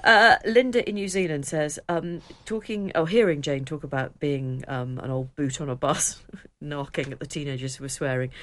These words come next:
reminded me of a classic youth encounter I had on a French train many years ago. I was alone in one of those neat little compartments.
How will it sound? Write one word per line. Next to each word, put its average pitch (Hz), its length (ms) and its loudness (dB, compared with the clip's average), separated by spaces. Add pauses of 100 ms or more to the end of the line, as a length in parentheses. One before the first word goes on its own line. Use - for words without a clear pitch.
(140)
reminded 190 440 4
me 147 180 0
of 131 120 2
a 139 60 -2
classic 185 480 -6
youth 202 280 -4
encounter 123 560 -4 (260)
I 139 60 -4
had 143 160 -2
on 147 100 -2
a 147 60 -4
French 139 400 0
train 131 400 2
many 117 180 -4
years 127 260 -2
ago. 113 280 -6 (500)
I 185 140 6
was 185 120 2
alone 202 360 4
in 131 80 0
one 135 100 0
of 131 80 -2
those 139 220 0
neat 160 260 -4
little 135 220 -6
compartments. 127 800 -8